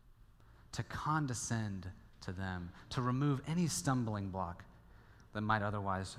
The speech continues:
trip them up. So if we can think through the two points of our sermon, maybe there's two separate takeaways. And the first,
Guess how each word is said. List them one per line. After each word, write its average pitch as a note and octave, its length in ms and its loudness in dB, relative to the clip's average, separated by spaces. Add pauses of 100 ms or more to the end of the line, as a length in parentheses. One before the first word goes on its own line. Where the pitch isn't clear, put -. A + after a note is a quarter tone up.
trip - 200 -4
them F#2 180 -4
up. F2 160 -4 (1300)
So E3 100 4
if D3+ 60 4
we G3+ 100 4
can A3 120 6
think F#3 400 0
through D#3+ 380 4
the C#3 100 4
two D#3+ 200 2
points D3+ 280 2
of B2+ 100 0
our B2 60 4
sermon, C3 380 4
maybe D3 180 4
there's C#3 220 4
two F3 320 2
separate C#3 460 2
takeaways. A2+ 520 2
And A#2+ 80 4
the A#2 60 2
first, - 520 4